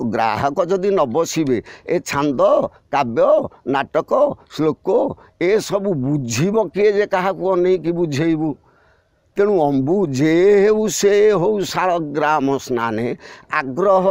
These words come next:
ନୁହେଁ କି କାହାର ପଦୋଦକ ପାନେ। ଅମ୍ବୁ ଯେ ହେଉ, ଦୂଷିତ ହେଉ ବା ନିର୍ମଳ ହେଉ, ଠାକୁରଙ୍କୁ ସ୍ନାନ କରିଦେଲା ପରେ ଆପଣଙ୍କ ହସ୍ତକୁ ଯେତେବେଳେ ପୂଜାରୀ ପାଦ ଉଦକ ଦେବେ,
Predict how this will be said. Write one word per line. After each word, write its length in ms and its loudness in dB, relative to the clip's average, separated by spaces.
ନୁହେଁ 420 0
କି 200 -4
କାହାର 440 0
ପଦୋଦକ 720 -2
ପାନେ। 480 -2
ଅମ୍ବୁ 340 0
ଯେ 400 2
ହେଉ, 320 -2
ଦୂଷିତ 520 -4
ହେଉ 360 4
ବା 140 0
ନିର୍ମଳ 520 0
ହେଉ, 280 -2
ଠାକୁରଙ୍କୁ 680 -2
ସ୍ନାନ 480 -2
କରିଦେଲା 540 0
ପରେ 640 0
ଆପଣଙ୍କ 400 -2
ହସ୍ତକୁ 540 0
ଯେତେବେଳେ 280 0
ପୂଜାରୀ 460 -2
ପାଦ 280 -2
ଉଦକ 420 0
ଦେବେ, 540 0